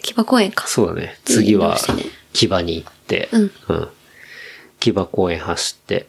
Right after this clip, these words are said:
Speaker 1: うん。
Speaker 2: 木場公園のランニングルートがすげえわかりづらくて。
Speaker 1: うん。なんかルート引いてくれてるというか。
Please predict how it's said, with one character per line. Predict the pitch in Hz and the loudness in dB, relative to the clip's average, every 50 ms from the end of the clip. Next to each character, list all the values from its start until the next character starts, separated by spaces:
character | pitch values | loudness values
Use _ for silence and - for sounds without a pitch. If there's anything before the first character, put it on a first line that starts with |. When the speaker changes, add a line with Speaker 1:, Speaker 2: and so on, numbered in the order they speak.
| _ - | _ -8
Speaker 1:
う | - 254 247 220 | -4 0 0 0
ん。 | 190 - - - _ _ _ - | 0 -2 -8 -20 _ _ _ -6
Speaker 2:
木 | - - - 110 | -4 -2 0 0
場 | 135 147 | 0 -2
公 | 151 - - 151 156 151 143 | 0 -2 0 2 4 6 6
園 | 131 123 113 | 6 4 4
の | 107 104 | 4 4
ラ | 101 104 113 | 4 2 2
ン | 113 113 117 | 2 2 2
ニ | 120 117 | 4 4
ン | 117 | 4
グ | 120 | 4
ル | 113 120 110 | 4 4 2
ー | 104 | 2
ト | - 101 | -2 -4
が | 90 98 | -4 -4
す | - - - - 107 104 117 | -4 -4 -2 0 0 0 0
げ | 135 156 180 | 0 2 4
え | 170 | 4
わ | 139 117 107 | 4 4 2
か | - 123 | 2 2
り | 117 113 | 0 2
づ | 101 110 | 2 2
ら | 113 113 101 | 2 2 0
く | - - | -4 -6
て。 | - - 87 - - - | -4 -4 -4 -4 0 2
Speaker 1:
う | 220 | 4
ん。 | 226 247 247 240 226 208 190 - - - - _ _ _ _ | 6 6 6 6 4 4 2 -4 -12 -16 -18 _ _ _ _
な | 302 | -4
ん | 302 | 0
か | - 240 | 2 4
ル | 233 269 | 6 6
ー | 330 392 | 6 6
ト | 392 427 | 4 2
引 | 415 - - 339 349 | 2 4 4 4 4
い | 349 | 4
て | 359 349 | 2 0
く | - | 2
れ | 330 330 | 2 2
て | 320 320 311 | 2 2 2
る | 311 302 | 2 2
と | 262 | 0
い | 240 | -2
う | 214 | -2
か。 | - - 196 196 - | 0 -2 -4 -4 -4